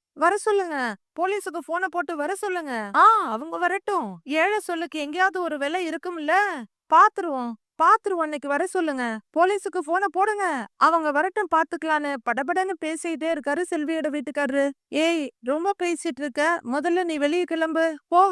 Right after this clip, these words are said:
வெளியே போயாங்கிறாரு கோபி. யோ, என் மவன் எப்படிப்பட்ட பையன் தெரியுமா அவன்? தங்கமான புள்ளையா அவன்?" அப்படின்னு அவரு சொல்ல, "ஆ" அப்படிங்கிறாரு கோபி. "நீ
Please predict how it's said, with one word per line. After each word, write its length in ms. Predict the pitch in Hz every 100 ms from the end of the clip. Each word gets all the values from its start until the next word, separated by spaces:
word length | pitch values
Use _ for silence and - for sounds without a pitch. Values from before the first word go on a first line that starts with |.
| 320
வெளியே 280 | 269 359 381
போயாங்கிறாரு 600 | 359 339 311 285 269 277 277
கோபி. 360 | 294 269 294 285 - -
யோ, 140 | 262 320 359 370 311 226 214 _ 262
என் 220 | 320 311 302
மவன் 380 | 339 403 370 339 208
எப்படிப்பட்ட 540 | 285 - 392 - 320 302
பையன் 360 | 285 330 381 330
தெரியுமா 320 | 320 311 285
அவன்? 400 | 247 285 381 359 240 220 _ _
தங்கமான 520 | 277 320 403 415 403 381
புள்ளையா 420 | 311 320 311 277
அவன்?" 320 | 247 254 277 359 - _ -
அப்படின்னு 380 | 320 349 330 311
அவரு 220 | 302 320
சொல்ல, 260 | 330 302 302 294 - -
"ஆ" 120 | 311 381
அப்படிங்கிறாரு 640 | 330 262 294 285 254 269 330
கோபி. 340 | 262 277 277 269
"நீ 160 | 262